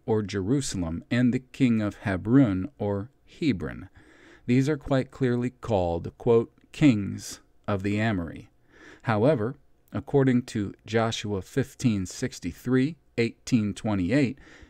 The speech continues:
Judges one twenty-one, nineteen ten, and two Samuel five six,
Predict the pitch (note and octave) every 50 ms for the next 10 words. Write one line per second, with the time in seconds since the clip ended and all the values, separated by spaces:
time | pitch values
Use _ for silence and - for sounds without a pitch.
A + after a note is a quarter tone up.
0 | _ _ _ - C#3 F3 G3 G#3 C3+ G2+ D#2+ D2 C3+ - - - - _ - A2
1 | B2 C#3 C#3+ C#3+ C3+ - - C3+ B2 A#2 G#2+ G2+ G2 G2+ G#2+ G2+ F#2 F#2 G2+ A#2
2 | C3 - _ _ - A2 A#2 B2 B2 - - - - - B2 A2 G#2 G2 F#2 -
3 | - C3 B2+ G2 F2 E2 F2+ A2+ C3+ - _ - - - _ - _ - C#3 C#3
4 | C3+ C3+ C3+ C#3 - _ _ _ _ - - G#3 G3 D#3+ - - D#3+ D#3 C#3+ B2
5 | A2 G2 F2+ E2+ F2 F#2 - - - - A#2+ G#2 G2+ F#2 F2+ - - - - D#3
6 | A#2 F#2 - - - - -